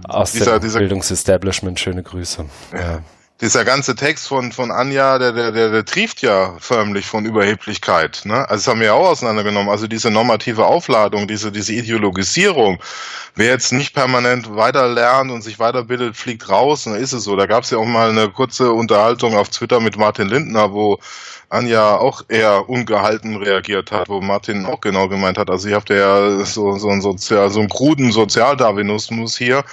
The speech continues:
Speaker 1: Mhm.
Speaker 2: und, äh, meiner Meinung nach zu Recht auch, weil das ja schon impliziert wird und die das aber immer umdrehen, nein, äh, wir setzen sehr für Emanzipation und Befreiung an, ein, aber ich glaub, die, die, äh, ich weiß nicht, ob sie es nicht merken,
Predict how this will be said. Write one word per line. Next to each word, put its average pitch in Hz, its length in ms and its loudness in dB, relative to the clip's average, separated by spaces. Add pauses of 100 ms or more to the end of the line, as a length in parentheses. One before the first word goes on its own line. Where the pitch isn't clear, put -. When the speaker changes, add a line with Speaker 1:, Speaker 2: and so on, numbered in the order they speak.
Speaker 1:
Mhm. 95 380 -8
Speaker 2:
und, 110 420 0
äh, 110 180 2
meiner 113 280 2
Meinung 113 280 2
nach 110 160 2
zu - 140 -8
Recht 104 420 -2
auch, 123 240 -2
weil 113 140 -4
das 107 180 -14
ja 104 320 -2
schon 123 420 -8
impliziert 101 560 -4
wird 104 200 0
und 98 340 -4
die 95 300 -8
das 110 160 -2
aber 110 160 4
immer 104 200 2
umdrehen, 117 500 0
nein, 123 400 2
äh, 113 240 0
wir 113 200 0
setzen 123 420 -4
sehr 110 220 0
für 110 180 -2
Emanzipation 117 1000 0
und 113 100 2
Befreiung 113 580 2
an, 139 360 2 (440)
ein, 127 280 2
aber 117 340 2
ich 104 140 -8
glaub, 113 340 -2
die, 110 220 -6
die, 107 320 -4
äh, 65 520 -14
ich 104 140 -6
weiß 123 160 2
nicht, 139 80 2
ob 123 120 0
sie - 140 -4
es 107 100 -2
nicht 113 180 -2
merken, 139 420 2